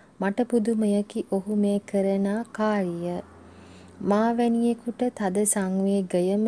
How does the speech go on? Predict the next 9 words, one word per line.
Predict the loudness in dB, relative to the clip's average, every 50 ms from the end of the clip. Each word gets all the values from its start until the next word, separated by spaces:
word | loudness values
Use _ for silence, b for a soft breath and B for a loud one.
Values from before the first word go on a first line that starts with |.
| 0 -2
දිදී. | -2 -2 -4 -2 -4 -4 -2 -2 -2 -4 -6 b b b b b b b b b b -4
හැමදා | 0 0 2 2 0 0 0 0 0 2 2 2
උදේ | 2 2 2 2 2 2 2 2 2 0
ඔහු | 0 0 0 0
මගේ | 0 0 0 0 0 -2 -2
වැසි | 0 0 0 0 0 -2
කිලිය | -4 -6 -6 -4 -4 -2 -2 -2 -2 -2 -2 -2 -4
අදී. | -6 -8 -6 -6 -6 -6 -6 -8 -10 -14 _ _ _ b b b b b b b b _
හදිසියේ | -6 -4 -2 -2 0 0 0 0 0 0 0 0 2 2 4 4